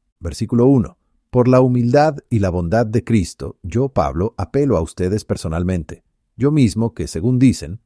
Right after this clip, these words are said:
soy tímido cuando me encuentro cara a cara con ustedes,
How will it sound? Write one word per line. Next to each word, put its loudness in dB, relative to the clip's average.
soy -2
tímido 0
cuando -2
me -2
encuentro -2
cara -2
a -2
cara 0
con 0
ustedes, 0